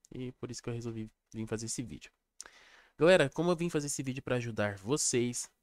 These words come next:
não se esqueçam de me ajudar também, deixando o seu like e se inscrevendo no, no canal.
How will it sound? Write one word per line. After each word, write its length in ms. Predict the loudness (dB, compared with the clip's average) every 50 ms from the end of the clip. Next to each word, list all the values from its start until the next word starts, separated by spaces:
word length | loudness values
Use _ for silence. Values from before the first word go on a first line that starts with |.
| _ _
não 200 | -6 -4 -4 -4
se 120 | -4 -4 -6
esqueçam 380 | -6 -4 -4 -2 -2 -2 -2 -4
de 140 | -4 -4
me 80 | -4 -2
ajudar 460 | -2 -2 -4 -4 -2 -2 -2 -2 -2 -4 _
também, 520 | -2 -2 0 0 0 0 0 0 -2 -4 -8 _ _ _ -20 _ _
deixando 380 | -6 -4 -2 -2 -2 -2 -4
o 60 | -2
seu 320 | -2 0 2 2 2 4 4
like 520 | 4 4 2 2 0 -4 -6 -8 -8 -8 -10 _ _ _ _ _
e 80 | -8 -6
se 100 | -4 -4
inscrevendo 460 | -4 -4 -4 -4 -2 -2 -2 -2 -4
no, 140 | -6 -8 -12 _ _ _
no 180 | -6 -6 -6 -4
canal. 480 | -2 -2 0 0 -2 -2 -4 -8 _